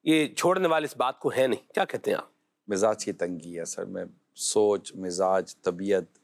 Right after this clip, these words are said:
Speaker 2: تنگ ہوتا ہے۔ تو جب تنگ ہوتا ہے تو پھر وہ ہر چیز میں پھر وہ اس طرح کے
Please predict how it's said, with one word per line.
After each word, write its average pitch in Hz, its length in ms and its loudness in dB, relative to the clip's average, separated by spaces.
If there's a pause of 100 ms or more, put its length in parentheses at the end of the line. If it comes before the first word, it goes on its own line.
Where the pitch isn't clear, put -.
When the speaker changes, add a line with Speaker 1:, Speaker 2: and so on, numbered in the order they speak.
(920)
Speaker 2:
تنگ 117 180 -2
ہوتا 82 380 -4
ہے۔ 78 100 -8 (240)
تو 90 240 -2
جب 98 320 0
تنگ 127 160 -2
ہوتا 107 300 0
ہے 110 60 4
تو 101 160 0
پھر 101 260 0
وہ 95 200 2 (200)
ہر 117 120 -2
چیز 98 220 -4
میں 98 100 -6
پھر 92 160 -4
وہ 92 180 -4
اس - 120 -10
طرح 95 220 -2
کے 110 240 -6